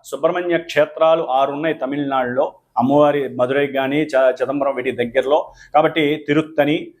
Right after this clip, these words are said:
ఆ, అట్లాగే పళని, ఆ, స్వామిమలై, ఇట్లా తిరుచెందూరు, ఇలాంటి క్షేత్రాలకు వెళ్ళి ఎవరైతే, ఉమ్, త-, ఎవరైతే ఈ నక్షత్రాలు వాళ్ళు ఉంటారో,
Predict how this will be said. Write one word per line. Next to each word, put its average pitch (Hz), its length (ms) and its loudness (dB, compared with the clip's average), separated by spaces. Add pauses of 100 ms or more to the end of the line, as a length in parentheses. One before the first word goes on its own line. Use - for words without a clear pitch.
(160)
ఆ, 135 220 2
అట్లాగే 151 380 2
పళని, 147 600 -2 (320)
ఆ, 139 360 0
స్వామిమలై, 151 640 0
ఇట్లా 156 640 0
తిరుచెందూరు, 156 640 0
ఇలాంటి 147 240 0
క్షేత్రాలకు 151 600 -2
వెళ్ళి 147 440 -4 (240)
ఎవరైతే, 175 640 2 (280)
ఉమ్, 143 280 0 (220)
త-, - 20 2
ఎవరైతే 165 640 4
ఈ 160 160 0
నక్షత్రాలు 170 640 0
వాళ్ళు 156 260 2
ఉంటారో, 143 520 0